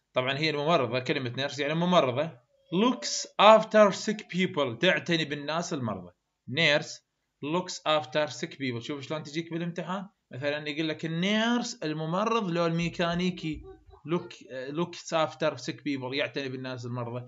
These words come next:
تقول له لا، النيرس الممرضة. مرات يقول لك repair car، يصلح السيارة ويعطيك اختيار. يقول لك النيرس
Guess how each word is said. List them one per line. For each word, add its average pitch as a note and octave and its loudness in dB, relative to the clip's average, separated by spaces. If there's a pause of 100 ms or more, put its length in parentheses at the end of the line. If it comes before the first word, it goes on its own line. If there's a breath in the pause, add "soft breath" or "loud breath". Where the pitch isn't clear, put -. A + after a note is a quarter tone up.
(160 soft breath)
تقول B2+ -4
له A#2+ 0
لا، A#2+ -2
النيرس C#3 -2
الممرضة. A#2 -2 (520)
مرات G3 6
يقول G3+ 4
لك G3+ 6
repair A3 6 (100)
car، G3+ 8
يصلح G3 2
السيارة F3 4
ويعطيك D3+ -2
اختيار. E3+ 4 (320 soft breath)
يقول E3+ 4
لك F#3+ 4
النيرس A3 4